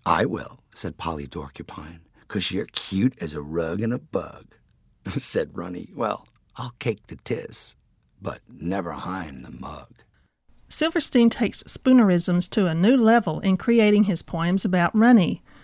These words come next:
Speaker 2: A spoonerism is a play on words where letters, syllables, or entire words get switched around. The term is named for the Reverend William Archibald Spooner, who was notorious for his accidental switching of words. Statements credited to the minister include,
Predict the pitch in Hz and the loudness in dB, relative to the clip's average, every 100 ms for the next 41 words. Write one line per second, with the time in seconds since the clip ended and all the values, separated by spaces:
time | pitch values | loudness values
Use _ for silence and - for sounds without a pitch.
0 | - - - - 330 330 214 214 214 190 | -18 -4 -4 0 2 4 4 6 4 4
1 | 175 - - 220 220 180 175 202 185 - | 0 -6 0 4 6 4 4 2 0 -2
2 | 151 147 170 220 269 262 - 233 233 226 | -4 0 2 4 4 2 2 2 4 4
3 | 226 - 180 165 160 - 269 247 175 226 | 0 -2 -2 0 -2 0 2 4 2 2
4 | 226 190 - 190 - - 165 - 208 220 | 2 0 0 -2 -2 -4 -2 0 2 4
5 | 262 180 - - _ - - - - 185 | 4 4 0 -6 _ -20 -20 -20 -4 -4
6 | - 311 339 214 226 240 220 196 175 165 | 2 2 4 4 4 4 2 0 0 2
7 | 190 190 165 160 190 262 269 240 233 - | 2 2 -2 4 6 8 6 6 0 0
8 | 214 208 208 - 214 196 170 151 - 202 | 0 2 2 0 4 4 4 -2 0 2
9 | 180 175 160 - 240 262 185 175 - 175 | 2 0 -4 -4 0 2 2 2 0 -2
10 | 160 151 190 220 - 165 233 190 - - | -2 -4 -4 -4 -2 2 2 2 -2 -4
11 | 277 185 175 180 254 285 214 151 - - | -2 0 -2 -2 0 2 2 -2 -8 -12
12 | _ - - - - 226 247 214 - - | _ -20 -20 -10 0 2 4 2 0 2
13 | 247 262 220 196 - 196 165 165 165 - | 2 2 0 -2 -2 0 0 -2 -2 -2
14 | 254 220 180 - 175 165 | 0 2 0 2 2 2